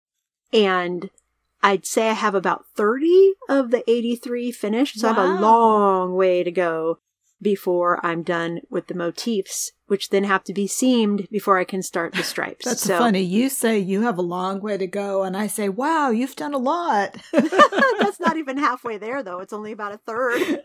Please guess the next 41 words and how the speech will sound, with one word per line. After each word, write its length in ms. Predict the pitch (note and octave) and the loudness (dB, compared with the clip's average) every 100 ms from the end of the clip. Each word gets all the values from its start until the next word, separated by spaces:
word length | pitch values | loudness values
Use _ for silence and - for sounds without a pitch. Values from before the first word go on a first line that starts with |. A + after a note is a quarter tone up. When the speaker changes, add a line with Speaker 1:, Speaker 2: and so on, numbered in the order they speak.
| _ | _
Speaker 1:
<laughs> 160 | - D4+ | -4 -2
Speaker 2:
That's 380 | C4+ D4 B3 B3 | 0 -2 0 0
a 80 | |
lot. 680 | G3 A3+ G4+ E4+ G#3+ G3+ - - | 0 -2 -4 -4 -6 -6 -14 -6
<laughs> 0 | A3+ A#3 D#4 B3 - C#4+ | -4 -4 0 0 0 4
Speaker 1:
It 140 | C#4+ | 6
is 140 | D4 B3+ | 6 4
a 60 | |
lot, 300 | A#3 G3 G3 | 6 6 6
but 120 | G#3 | 2
there 160 | G#3+ G3 | 2 2
are 60 | F3 | 2
a 60 | |
lot 160 | F3 - | 0 0
more 120 | - | -4
to 60 | - | -6
go. 240 | A2+ - - - _ | -8 -8 -12 -20 _
But 140 | G#3+ - | -2 4
it's 200 | A3+ G#3 | 4 2
really 460 | F#3 A#3 B3 A#3+ | 2 6 6 4
a 100 | - | 0
fun 300 | F#3 F#3+ F3+ | -2 -2 -2
project 480 | E3+ F3+ F3 D#3+ - - | -2 -2 0 -4 -6 -10
because 380 | E3+ F#3+ E3+ | -8 -8 -4
there 200 | F3+ E3+ F3 | -4 0 0
are 140 | E3+ | 0
five 440 | - G3 G3 A3+ | 0 0 2 0
different 280 | B3+ C4+ D4 | -2 -2 -2
colors. 520 | G#3+ F3 E3+ G3+ - - _ _ _ _ _ | 0 -2 0 -4 -8 -16 _ _ _ _ _
Fingering 500 | B3 B3+ C4 C4+ B3 | 2 4 4 2 2
weight 460 | G#3+ G3+ - - - _ _ _ - | 0 0 -2 -8 -20 _ _ _ 4
is 220 | F#3+ F#3 | 4 4
what 280 | F#3 F3+ F#3+ | -2 -2 -2
the 80 | F#3 | -4
pattern 420 | G3 G3 G3 G3 | -2 -2 -2 -2
states, 460 | - D#3+ E3 - | -4 -4 -4 -6
and 160 | - F#3 | -8 -4
I'm 240 | F#3 G3 G3+ | -2 0 0
using 360 | G3+ F#3+ F#3 | 0 -2 -6
fingering 560 | - G#3 G#3 A#3 A#3+ A3+ | -6 -6 -4 -2 -4 -4
weight 320 | A3 G#3+ | 0 -2